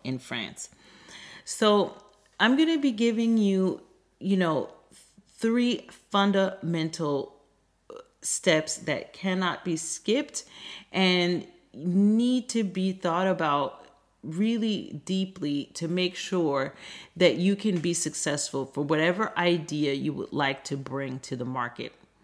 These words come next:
So when I started my business in Paris, it was because there was a huge need. So the business that I had at the time when I arrived,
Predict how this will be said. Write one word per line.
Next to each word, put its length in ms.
So 540
when 220
I 160
started 440
my 160
business 460
in 200
Paris, 600
it 100
was 200
because 800
there 320
was 540
a 60
huge 840
need. 500
So 300
the 100
business 400
that 160
I 100
had 420
at 180
the 100
time 420
when 140
I 140
arrived, 580